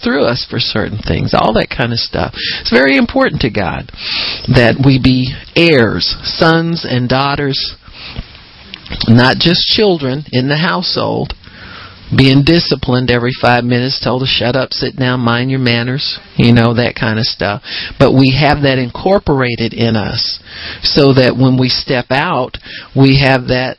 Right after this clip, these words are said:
that confidence in God. And people then can be confident in God through us. And, and, you know, growing into the full stature of God, you know, his ways will help us with that. Because trust me, you don't, you don't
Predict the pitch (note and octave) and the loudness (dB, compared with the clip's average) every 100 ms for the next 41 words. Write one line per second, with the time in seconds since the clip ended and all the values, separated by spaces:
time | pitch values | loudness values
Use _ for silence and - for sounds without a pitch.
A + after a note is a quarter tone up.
0 | - C3+ B2+ - - F#3+ F3+ - C#3 A#2 | -10 -4 -4 -2 -4 -2 -2 -4 -4 -4
1 | G#2 - A2+ A2+ G#2+ F#2 - A2+ - E3 | -6 -4 -2 -2 -2 -2 -2 -2 2 0
2 | F3 G#3 G3 - - - D3 C3+ D3+ - | 2 0 -2 -10 -12 0 4 4 4 2
3 | C#3 C3 - - D3 D3+ - C3+ B2+ - | 0 -2 -2 0 0 2 0 0 0 -4
4 | - - - C3+ C3 B2+ C3 - - F#4+ | -14 -6 2 4 4 4 2 0 -2 0
5 | E4+ - - - - - - - - - | 0 -2 -6 -8 -8 -14 -16 -14 -10 0
6 | C3 C3+ C3 C3+ C3 B2+ C#3 D3+ C3+ B2+ | 4 6 6 4 2 0 0 2 2 0
7 | C#3+ D#3+ F3+ D3 C3 - A#2+ B2+ - B2+ | 0 0 0 -2 -6 -4 -4 -2 -2 -2
8 | - - A#2+ B2 - G#2+ A2+ C3 D3+ G#3 | -2 -2 -2 -2 -6 -8 -4 0 2 0
9 | - - B2 A#2 A#2 B2+ C3 C3+ - B2 | -2 0 2 2 2 2 0 -2 0 0
10 | D3 F3 - B2+ C3 - E4+ G#2 F2+ - | 0 -2 -4 -4 0 0 0 0 -2 -4
11 | G#2 - G2 - - - B2 - B2 - | -4 -2 -4 -4 -6 -4 0 2 0 0
12 | - - - - A#2 - - - - - | 0 0 -2 -4 -6 -6 -8 -8 -2 2
13 | F3+ A#3+ A#3 A3+ D3+ D3+ F#3 A3+ A3 | 4 4 4 0 -2 0 4 4 2